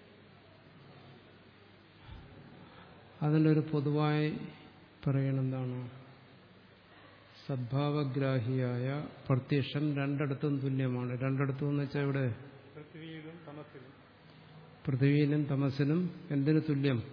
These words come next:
Speaker 2: നീലരൂപ സദ്ഭാവ ഗ്രാഹകമായ പ്രത്യക്ഷം.
Speaker 1: ഉം.
Speaker 2: നീലരൂപത്തിന്റെ സദ്ഭാവ ഗ്രാഹകമായ പ്രത്യക്ഷ.
Speaker 1: എങ്ങനെ, എങ്ങനെ?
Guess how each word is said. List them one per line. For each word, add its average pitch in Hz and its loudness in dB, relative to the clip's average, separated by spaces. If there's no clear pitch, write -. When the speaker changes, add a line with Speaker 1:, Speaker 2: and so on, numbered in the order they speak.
Speaker 2:
നീലരൂപ 170 -10
സദ്ഭാവ 160 -10
ഗ്രാഹകമായ 151 -10
പ്രത്യക്ഷം. 151 -6
Speaker 1:
ഉം. 143 2
Speaker 2:
നീലരൂപത്തിന്റെ 170 -12
സദ്ഭാവ 156 -10
ഗ്രാഹകമായ 151 -12
പ്രത്യക്ഷ. 165 -18
Speaker 1:
എങ്ങനെ, 135 2
എങ്ങനെ? 143 2